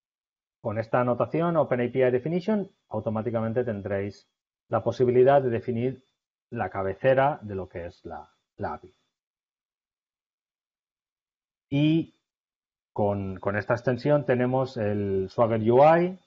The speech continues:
out of the box en, en, en test, pero si queréis lo podéis activar también para prod. Eh, es muy sencillo. La única cosa que no, en la que no vi paralelismo es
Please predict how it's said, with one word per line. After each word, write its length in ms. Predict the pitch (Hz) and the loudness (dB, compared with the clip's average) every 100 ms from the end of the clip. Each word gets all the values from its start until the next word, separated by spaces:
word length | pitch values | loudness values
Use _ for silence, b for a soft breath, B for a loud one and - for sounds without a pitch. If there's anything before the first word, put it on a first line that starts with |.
| _ _ _ _ _ _ - | _ _ _ _ _ _ -4
out 200 | 117 127 | -2 0
of 120 | 113 | 2
the 80 | 123 | 4
box 400 | 131 - - - | 4 4 -2 -16
en, 220 | 120 113 | -8 -4
en, 380 | 107 104 95 98 - | -4 -4 -8 -10 -8
en 220 | 113 107 | -6 2
test, 360 | 165 185 - _ _ _ _ _ _ _ _ | 2 2 -2 _ _ _ _ _ _ _ _
pero 140 | - 107 | -4 -2
si 100 | 107 | 0
queréis 220 | 110 110 | 0 2
lo 80 | 120 | 2
podéis 200 | 120 110 | 0 -2
activar 340 | - 110 104 | -2 0 2
también 260 | 110 104 98 | 2 0 -2
para 220 | 104 104 | 0 2
prod. 320 | 139 170 175 _ _ _ _ _ _ _ _ _ _ _ _ _ _ _ _ _ _ | 4 4 2 _ _ _ _ _ _ _ _ _ _ _ _ _ _ _ _ _ _
Eh, 800 | 123 117 107 101 95 92 87 - _ _ _ _ _ _ _ | 2 4 2 2 0 -4 -8 -14 _ _ _ _ _ _ _
es 140 | - 95 | -6 -2
muy 380 | 123 127 127 127 | -2 2 2 2
sencillo. 560 | 123 110 95 80 73 _ _ _ | 0 0 -6 -8 -14 _ _ _
La 320 | 117 113 117 117 | 0 2 6 6
única 680 | 143 156 151 147 143 - - _ _ | 4 0 4 4 4 0 -12 _ _
cosa 260 | - 139 120 | -2 0 0
que 120 | 120 | -2
no, 100 | 120 | 0
en 140 | 127 117 | 0 0
la 120 | 113 | 0
que 200 | 113 107 | 0 0
no 160 | 123 | 2
vi 100 | 135 | 2
paralelismo 640 | 135 147 143 151 165 165 165 | 4 4 6 4 2 2 0
es 240 | 139 - | 0 -2